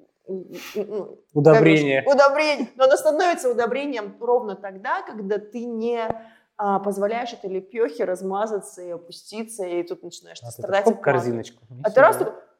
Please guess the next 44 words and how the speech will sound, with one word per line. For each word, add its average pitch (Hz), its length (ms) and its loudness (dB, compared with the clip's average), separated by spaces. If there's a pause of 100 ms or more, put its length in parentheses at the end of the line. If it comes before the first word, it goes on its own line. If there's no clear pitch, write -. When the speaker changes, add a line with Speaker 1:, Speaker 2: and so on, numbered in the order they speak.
(260)
Speaker 1:
потому 294 300 4
что 285 160 -8
все 294 200 -8
есть 285 200 -8
энергия. 214 640 -8
Вопрос 226 340 0
заряда. 220 680 0
Она 208 200 -4
может 233 240 -6
быть 214 100 -14
заряжена 226 640 -4
в 202 140 -6
любовь 254 540 -2
и 302 40 -6
восхищ-, 214 640 -12
восхищение 214 720 -8
тобой, 180 340 -14
а 175 40 -10
может 262 240 -6
быть 226 120 -6
заряжена 220 580 2
на 202 360 -6 (220)
обесценивание. 262 800 -4
Ты 208 100 -6
такая 190 420 -2
вот 180 260 -8 (220)
блондинка, 233 720 2
ты - 140 -16
там, 170 160 -4
ты 185 100 -2
тупая, 294 720 4
ты 208 140 -2
там, 185 240 -2
я 185 80 -4
не 180 80 -4
знаю, 180 240 -4
не 202 80 0
та, 240 220 -2
бесталанная, 277 1000 -2
ты 185 160 -14
там, - 160 -14
ну, 320 160 -8
короче, 311 360 0
неважно. 196 480 -2